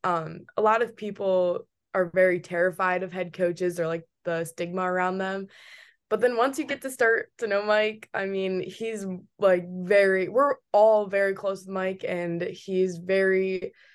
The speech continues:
he's so welcoming, and he makes you feel so comfortable. Um, and that, like, comes from his jokes, and, um, we always give him a hard time for all the things <laughs> that he says to us, but,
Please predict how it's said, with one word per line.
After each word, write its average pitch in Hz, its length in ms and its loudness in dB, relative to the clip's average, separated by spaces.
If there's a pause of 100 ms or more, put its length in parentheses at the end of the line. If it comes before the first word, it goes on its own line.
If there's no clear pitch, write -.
(380)
he's 302 160 0
so 370 140 4
welcoming, 226 760 4
and 240 80 2
he 233 80 4
makes 226 220 2
you 262 80 -6
feel 226 160 0
so 208 200 -4
comfortable. 208 720 -2 (440)
Um, 180 420 -2 (380)
and 214 120 2
that, 208 280 0
like, 196 180 0
comes 202 240 -6
from 196 160 2
his 180 160 -4
jokes, 190 680 -2 (100)
and, 175 800 -2 (200)
um, 170 300 2
we 208 140 6
always 208 320 6
give 190 160 0
him 190 120 0
a 180 60 2
hard 180 260 2
time 170 320 -4
for 165 140 0
all 165 180 0
the 175 120 -6
things 214 360 -6
<laughs> - 40 -12
that 359 100 6
he 392 180 8
says 254 460 0
to 208 180 -2
us, 196 240 -4
but, 180 400 -4